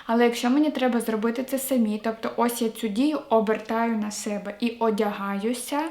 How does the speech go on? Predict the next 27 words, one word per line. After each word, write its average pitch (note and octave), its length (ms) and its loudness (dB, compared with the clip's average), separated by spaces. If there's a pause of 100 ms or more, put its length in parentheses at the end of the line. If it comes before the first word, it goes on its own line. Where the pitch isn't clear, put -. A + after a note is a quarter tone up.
(300)
сама. G#3 480 -2 (640)
Якщо C4+ 220 2
у C4 40 6
вас C4 160 2
виникає B3 320 6
питання, C#4 380 2
до A#3 120 4
чого A#3 300 0
ж - 180 -6
тут, A3+ 320 2
е, G#3+ 280 4
українські A3+ 560 -2
дієслова, C#4+ 520 0
зараз C4+ 380 0
відповім. G#3 400 -2 (240)
В G#3 60 -2
іспанській C#4+ 580 0
мові A3 380 4
в G3+ 40 0
нас A3+ 420 0
аналогічна A#3 720 2
ситуація. G#3 680 -6 (540)
Наприклад, B3 720 0 (500)
приймати B3+ 460 4
ванну, A#3 420 4
митися, A3+ 640 -2 (280)
bañarse, A3+ 840 0